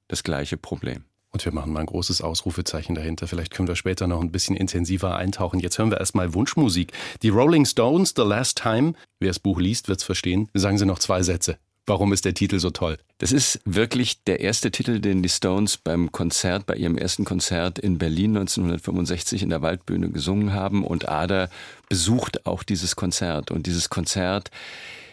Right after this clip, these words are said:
Speaker 1: hat insofern eine große Rolle gespielt, äh, als damals,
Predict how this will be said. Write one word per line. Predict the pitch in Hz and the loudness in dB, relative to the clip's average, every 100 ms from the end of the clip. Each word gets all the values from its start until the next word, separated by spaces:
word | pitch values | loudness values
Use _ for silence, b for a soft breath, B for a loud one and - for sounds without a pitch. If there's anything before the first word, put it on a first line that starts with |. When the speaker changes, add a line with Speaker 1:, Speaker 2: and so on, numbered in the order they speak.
| B B _ _ | B B _ _
Speaker 1:
hat | - - | -4 0
insofern | 117 107 113 110 | 2 2 4 2
eine | |
große | 95 98 101 | 2 0 2
Rolle | 98 110 | 2 2
gespielt, | 104 - 110 101 98 - - | 0 0 0 2 2 -2 -4
äh, | 95 95 92 - | 0 0 -2 -4
als | 87 - | -4 -2
damals, | - 87 95 104 98 98 - - - | -2 0 2 2 2 0 0 -2 -4